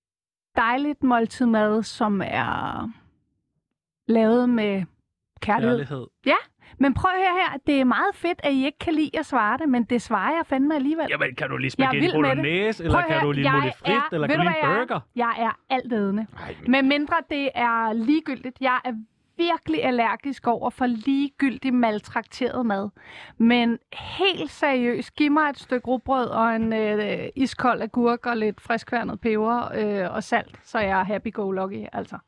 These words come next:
Speaker 1: Men, men det handler faktisk rigtig meget om også en stemning og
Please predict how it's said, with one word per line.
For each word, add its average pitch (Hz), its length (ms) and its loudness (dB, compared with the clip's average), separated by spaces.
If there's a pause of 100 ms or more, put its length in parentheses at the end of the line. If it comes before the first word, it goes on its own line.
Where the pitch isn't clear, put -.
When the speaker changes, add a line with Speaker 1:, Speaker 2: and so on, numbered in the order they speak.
(580)
Speaker 1:
Men, 254 360 4
men 220 880 0 (800)
det 240 100 2
handler 233 360 2
faktisk - 460 -6
rigtig 277 260 -4
meget 247 300 2
om 226 100 0
også 240 200 0
en 269 80 0
stemning 277 680 -2
og 202 400 2